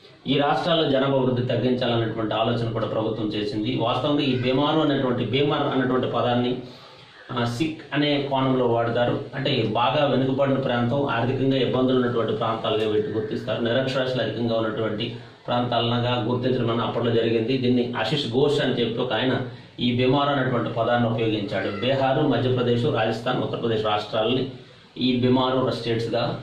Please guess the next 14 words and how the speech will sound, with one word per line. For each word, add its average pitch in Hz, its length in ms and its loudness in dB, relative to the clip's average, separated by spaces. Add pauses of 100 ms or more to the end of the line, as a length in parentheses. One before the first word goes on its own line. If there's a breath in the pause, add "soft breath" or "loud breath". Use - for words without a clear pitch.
ఆ, 113 480 -2
పలకడం 120 300 2
అన్నది - 440 0
మనకి 104 380 -2
సాంప్రదాయంగా 107 540 -2
ఉంది. 120 440 -2 (600 loud breath)
ఇక - 300 0
రెండు, 127 220 2
పదవ 139 300 2
ప్రణాళిక 143 340 0
అంతానికి 127 520 0
జనాభా 131 360 2
పెరుగుదల 123 380 4
రేటు 117 400 2